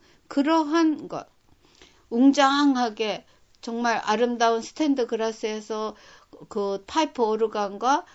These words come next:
모든 그런 거 하면은 벌써 그게 종교적인 그 압도감이라 그럴까? 우리 그 육의 감각적으로 벌써 그러한 것이 우리에게 영향력이 있는,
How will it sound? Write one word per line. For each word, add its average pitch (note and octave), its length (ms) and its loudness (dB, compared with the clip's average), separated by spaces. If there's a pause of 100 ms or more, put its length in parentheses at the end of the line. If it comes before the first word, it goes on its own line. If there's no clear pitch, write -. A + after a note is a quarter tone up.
(120)
모든 B3+ 640 -4
그런 A3+ 300 -4
거 G#3+ 60 -4
하면은 G#3+ 420 -6
벌써 A3+ 280 -4
그게 C#4+ 400 -2 (840)
종교적인 C4+ 1160 6 (260)
그 A#3 300 2
압도감이라 G#3 1000 -2
그럴까? G3 600 -4 (160)
우리 C#4+ 520 2 (520)
그 F#3 360 -6
육의 B3+ 840 2 (720)
감각적으로 D4 1160 4 (160)
벌써 D4+ 280 -6
그러한 C#4 420 0
것이 A3 240 -6
우리에게 A3 440 0
영향력이 G3 640 -4
있는, - 280 -12